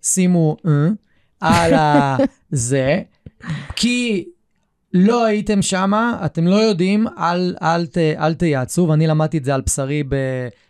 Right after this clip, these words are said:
Speaker 1: בכל מה שקשור לייעוץ עסקי, נגיד, סבבה? ו-, וללכת לקבל את המידע מאנשי מקצוע, אוקיי? עכשיו, זה לא שאנחנו מנתקים קשרים, חלילה,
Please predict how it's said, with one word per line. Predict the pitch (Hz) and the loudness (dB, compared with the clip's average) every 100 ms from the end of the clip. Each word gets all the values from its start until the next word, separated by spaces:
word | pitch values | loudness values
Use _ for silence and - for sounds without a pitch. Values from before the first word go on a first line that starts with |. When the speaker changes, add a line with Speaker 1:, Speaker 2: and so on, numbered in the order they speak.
| - | -4
Speaker 1:
בכל | 147 151 | 0 0
מה | |
שקשור | 151 147 - 147 | -2 -4 -2 -2
לייעוץ | 139 135 139 147 | 0 0 -2 -4
עסקי, | - - 139 143 | -6 -4 -4 0
נגיד, | 190 208 269 233 | 2 2 0 -2
סבבה? | - 180 175 208 285 269 _ _ _ _ - | -12 -8 -4 -2 -2 -4 _ _ _ _ -8
ו-, | 131 120 143 160 156 151 151 160 - _ _ | -8 -4 -2 0 0 0 0 -2 -8 _ _
וללכת | 139 175 185 233 285 | -2 0 0 -2 -4
לקבל | - 277 330 262 | -4 -2 -2 -2
את | 196 | 0
המידע | 185 180 - - 170 185 165 294 254 | 0 -2 -4 -2 0 0 0 2 2
מאנשי | 180 175 185 190 | 2 0 -2 -4
מקצוע, | 185 - 160 123 110 - _ _ _ | -4 -4 -2 -2 -6 -16 _ _ _
אוקיי? | 143 123 190 | -6 -2 0
עכשיו, | 208 196 160 117 _ _ | 0 -2 -4 -6 _ _
זה | 147 180 | 0 2
לא | 240 | 2
שאנחנו | - 320 294 285 269 254 233 | 0 -2 -2 0 2 2 2
מנתקים | 208 185 185 - 202 | 2 2 0 -2 -4
קשרים, | 190 - 180 262 214 | -2 -2 0 2 2
חלילה, | - 151 160 | 0 -2 0